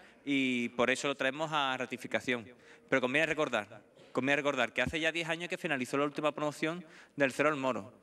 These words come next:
el último proyecto de rehabilitación y remodelación. Y los vecinos y vecinas, tanto de Batalla del Callao como de Sor Cristina López,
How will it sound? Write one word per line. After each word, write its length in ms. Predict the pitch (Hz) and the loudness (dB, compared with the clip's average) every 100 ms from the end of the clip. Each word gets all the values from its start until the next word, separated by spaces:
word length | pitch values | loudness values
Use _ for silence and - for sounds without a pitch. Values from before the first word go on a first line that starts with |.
| - - - | -20 -20 -4
el 160 | 120 123 | 4 4
último 480 | 127 147 151 147 147 | 2 2 4 2 2
proyecto 300 | 143 147 165 | 2 4 4
de 60 | |
rehabilitación 500 | 160 143 127 120 135 | 4 2 2 0 2
y 80 | 147 | 0
remodelación. 680 | 156 151 120 107 135 117 131 - - - | 0 2 2 2 0 -2 -10 -20 -12 2
Y 60 | |
los 100 | 131 | 4
vecinos 300 | 117 117 156 | 4 2 0
y 20 | 156 | 2
vecinas, 440 | 151 185 160 110 | 2 2 0 2
tanto 260 | 120 110 113 | 0 2 2
de 80 | |
Batalla 260 | 110 113 131 | 2 2 2
del 80 | 135 | 2
Callao 300 | 139 156 143 | 2 2 -2
como 140 | 117 | -6
de 80 | 110 | -6
Sor 120 | 113 | -4
Cristina 300 | 113 - 139 | -4 0 2
López, 340 | 160 170 185 | 2 2 -2